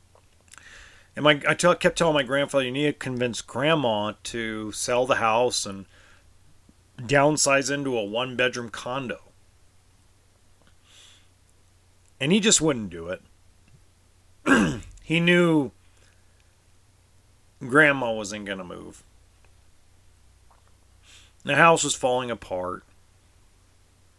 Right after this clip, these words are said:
'Cause there's only so much you can do at sixty and sixty-five years old.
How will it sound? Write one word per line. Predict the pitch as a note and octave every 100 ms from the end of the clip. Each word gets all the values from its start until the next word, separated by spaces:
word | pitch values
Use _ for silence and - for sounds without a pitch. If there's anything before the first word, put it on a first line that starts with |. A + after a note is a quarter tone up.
| _ _ _ _ - _ _ _ _ _ _ _ - -
'Cause | E3
there's | E3+
only | G3 F#3+
so | - E3 D3+
much | C#3 -
you | B2+
can | - A2 G#2+
do | A2+ A2
at | G2+ - _ _ _ _
sixty | - - B2+ - - A2
and | G2
sixty-five | - C3 - A2+ G2+ A#2 G#2+ F#2+
years | G2 F#2
old. | C#3+ A2+